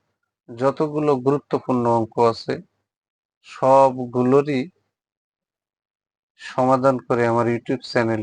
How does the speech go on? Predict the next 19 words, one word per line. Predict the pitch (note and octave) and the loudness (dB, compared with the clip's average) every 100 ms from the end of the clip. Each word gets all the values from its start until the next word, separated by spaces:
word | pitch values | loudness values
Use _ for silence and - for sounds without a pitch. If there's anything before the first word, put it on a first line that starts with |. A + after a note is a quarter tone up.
| G#2+ | -6
টিচিং | B2 - B2 A2 | -6 -6 -6 -2
হোম | A2+ A2 A2 - _ _ _ _ _ A#2+ | -2 -2 -6 -16 _ _ _ _ _ -6
নাইনটিতে | A#2 A2+ A2 C3+ C3 B2 | -2 -2 -4 -6 -2 0
আমি | A2+ A2+ G#2+ | 0 0 -2
আপলোড | - A#2 A2 - | -2 -6 -6 -8
করি, | A2 A2 - _ _ _ _ _ _ _ _ _ _ _ _ _ _ _ _ _ | -12 -12 -18 _ _ _ _ _ _ _ _ _ _ _ _ _ _ _ _ _
যাতে | B2+ B2 B2+ C#3+ - | -8 -4 -2 -4 -2
কোনো | D3+ D3 - | -2 -2 -4
স্টুডেন্ট | - C3 B2 A#2+ A2+ C3+ - - - _ _ _ _ _ _ _ _ _ _ _ _ _ _ _ - | -6 -2 0 0 0 -4 -10 -18 -20 _ _ _ _ _ _ _ _ _ _ _ _ _ _ _ -12
কোনো | C3 C3+ C3 | -4 0 2
অঙ্কর | B2 - A#2+ A2+ | 0 -2 -2 -2
জন্য | A#2+ A#2 A2+ G#2+ - _ C3 | -2 0 -2 -4 -8 _ -4
অন্য | B2 A#2+ A#2 - | -2 -4 -6 -4
চ্যানেলে | A#2 A2+ A2 A2 F3 - _ _ _ _ _ _ _ _ _ _ _ _ _ _ _ _ _ _ _ _ _ _ | -4 -2 -4 -6 -8 -16 _ _ _ _ _ _ _ _ _ _ _ _ _ _ _ _ _ _ _ _ _ _
তার | A#2 A#2 A2 | -12 -6 -2
যাওয়া | A2 A2 G2+ | 0 0 -2
না | G#2 | -6
লাগে। | G#2+ G#2+ _ _ _ _ _ | -8 -12 _ _ _ _ _
আর | - | -10